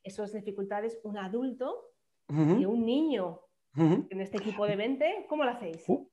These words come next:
Speaker 2: pues mira, en primer lugar lo que hacemos es, eh, ensayo, ensayo y ensayo. Eso es lo primero, ¿vale?
Speaker 1: Ujú.
Speaker 2: O sea, nada sale porque sí ni por casualidad. La improvisación es fantástica, pero como técnica.
Speaker 1: Sí.
Speaker 2: Otra cosa es que,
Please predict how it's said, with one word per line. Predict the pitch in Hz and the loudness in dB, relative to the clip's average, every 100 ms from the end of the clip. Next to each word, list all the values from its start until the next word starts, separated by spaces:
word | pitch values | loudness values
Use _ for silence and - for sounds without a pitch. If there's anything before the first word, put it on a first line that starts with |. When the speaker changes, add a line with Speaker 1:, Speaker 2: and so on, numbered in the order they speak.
| _ | _
Speaker 2:
pues | 160 151 | 6 8
mira, | 165 151 - | 8 8 6
en | 165 | 6
primer | 175 208 | 8 10
lugar | 247 220 247 | 8 8 8
lo | 208 | 8
que | 185 | 6
hacemos | 180 202 208 | 6 6 6
es, | 202 202 - - - | 6 4 2 -8 2
eh, | 151 151 - | 6 6 6
ensayo, | 156 143 170 202 | 4 6 6 8
ensayo | 180 175 165 180 | 6 6 6 6
y | 151 | 4
ensayo. | 131 139 127 113 - _ _ | 2 2 0 -2 -6 _ _
Eso | 170 180 220 185 | 4 8 10 10
es | 165 | 8
lo | 143 | 8
primero, | 131 120 113 - _ _ _ | 6 6 2 -6 _ _ _
¿vale? | 139 143 196 | 2 2 0
Speaker 1:
Ujú. | 226 | -6
Speaker 2:
O | 311 - - | -8 -8 2
sea, | 175 156 | 6 8
nada | - 170 196 | 10 10 10
sale | 196 185 175 | 8 8 8
porque | 165 151 | 6 4
sí | - 175 | 6 6
ni | |
por | 165 160 | 6 4
casualidad. | 147 147 139 147 170 220 - _ - - - | 4 4 4 6 6 4 -2 _ -20 -10 4
La | 156 | 8
improvisación | 165 160 156 180 196 | 10 10 8 8 8
es | 202 | 8
fantástica, | 185 185 220 214 202 | 6 6 4 4 6
pero | 175 | 6
como | 170 151 147 | 6 4 4
técnica. | 160 156 135 143 123 - _ _ _ _ _ _ _ _ _ _ _ _ - - - - | 2 2 0 0 -2 -6 _ _ _ _ _ _ _ _ _ _ _ _ -10 -8 -8 -10
Speaker 1:
Sí. | - | 4
Speaker 2:
Otra | 165 180 170 | 6 6 6
cosa | 185 196 | 6 8
es | 190 190 | 6 6
que, | 196 190 | 6 6